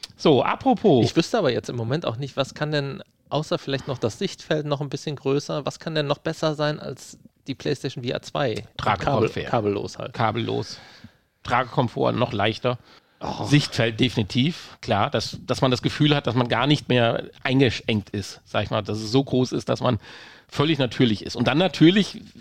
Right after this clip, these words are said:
Speaker 1: inwiefern die Mixed Reality Funktionen hier natürlich dann doch
Speaker 2: Mhm.
Speaker 1: vielleicht reinspielen.
Speaker 2: Ja, gut.
Speaker 1: Weil ich habe bis heute nicht mehr begriffen, haben, reden wir jetzt über V-R-Headsets, reden wir über ein A-R-Headset, Mixed Re-,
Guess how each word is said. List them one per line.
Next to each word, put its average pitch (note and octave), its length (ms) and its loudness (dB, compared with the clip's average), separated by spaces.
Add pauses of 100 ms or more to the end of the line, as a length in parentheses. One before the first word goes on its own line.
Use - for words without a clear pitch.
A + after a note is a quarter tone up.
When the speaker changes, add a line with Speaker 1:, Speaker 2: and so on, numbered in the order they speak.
Speaker 1:
inwiefern D3+ 480 2
die D3+ 100 4
Mixed C3+ 280 4
Reality C3 480 2
Funktionen G#2 640 0
hier G#2+ 160 0
natürlich G#2+ 260 0
dann G2+ 140 -2
doch B2+ 100 2
Speaker 2:
Mhm. B2 80 -2
Speaker 1:
vielleicht F#2+ 300 -2
reinspielen. E2+ 420 -6 (100)
Speaker 2:
Ja, G2 140 -8
gut. F#2 140 -12
Speaker 1:
Weil A2+ 160 0
ich G#2+ 100 -2
habe B2 80 0
bis C3 160 -2
heute C#3 140 2
nicht B2+ 100 4
mehr B2 80 6
begriffen, A#2+ 420 0
haben, C3+ 100 -2
reden A#2 200 4
wir B2 80 6
jetzt G#2+ 140 2
über G2 200 -4
V-R-Headsets, D#3+ 720 0
reden A2+ 140 -2
wir G#2 80 -2
über F#2+ 80 -6
ein - 100 -6
A-R-Headset, D3 720 0
Mixed F3+ 300 2
Re-, C3+ 140 2